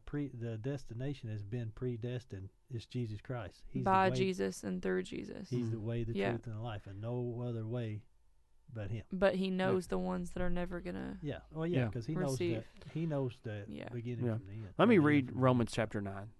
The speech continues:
Speaker 3: This is hard. If, if
Speaker 1: Yeah, go
Speaker 3: it,
Speaker 1: ahead.
Speaker 3: if, if Paul wouldn't have wrote this, this thing, whole thing would have been a lot easier to understand. Um,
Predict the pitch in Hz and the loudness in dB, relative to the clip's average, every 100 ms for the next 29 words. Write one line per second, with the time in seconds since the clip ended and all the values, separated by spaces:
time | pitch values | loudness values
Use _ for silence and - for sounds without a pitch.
0 | - - 170 220 127 113 117 131 - 165 | -6 4 6 8 8 6 6 2 8 6
1 | 156 180 160 120 147 113 - - 147 135 | 10 6 8 8 6 6 -6 2 4 4
2 | - 185 208 143 117 120 135 104 - 131 | 4 8 10 10 6 6 6 2 -4 -4
3 | - 131 107 131 131 123 113 110 107 117 | 2 4 6 6 6 2 2 2 0 0
4 | 120 120 107 113 - 131 120 - - - | -4 -4 -4 -6 -6 -8 -10 -14 -16 -18
5 | - - | -10 2